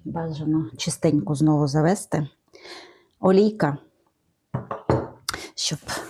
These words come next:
все тут змастити. Наше тістечко таке неймовірне. Лишаємо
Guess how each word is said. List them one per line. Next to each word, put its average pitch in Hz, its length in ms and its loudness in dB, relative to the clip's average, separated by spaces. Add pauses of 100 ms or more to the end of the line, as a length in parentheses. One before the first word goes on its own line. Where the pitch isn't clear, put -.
(920)
все - 500 -2 (320)
тут - 260 -6 (340)
змастити. 165 840 0 (960)
Наше - 300 -8 (280)
тістечко - 640 -20 (580)
таке - 400 -8
неймовірне. 147 760 2 (1400)
Лишаємо 180 600 4